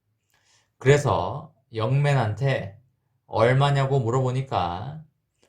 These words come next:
풀 옵션이 구천팔백만 원인가 했던 걸로 기억이 납니다.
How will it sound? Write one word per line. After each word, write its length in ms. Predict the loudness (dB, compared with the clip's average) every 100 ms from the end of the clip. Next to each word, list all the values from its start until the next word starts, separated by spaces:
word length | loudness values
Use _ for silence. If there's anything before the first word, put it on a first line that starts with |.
| _ -6
풀 400 | 2 2 2 -2
옵션이 840 | -6 -2 0 0 -2 -6 -10 -12 -18 _ _ _ _ _ _ _ _ _ _
구천팔백만 1200 | -2 -2 0 2 2 2 0 0 2 2 2 2
원인가 760 | 2 0 0 0 0 -4 -10 -14 _ _ _ -10
했던 400 | -8 0 0 2
걸로 680 | 2 2 0 -2 -4 -6 -12 _ _
기억이 800 | -6 0 2 2 0 -2 -2 -4
납니다. 600 | -6 -6 -6 -6 -8 -10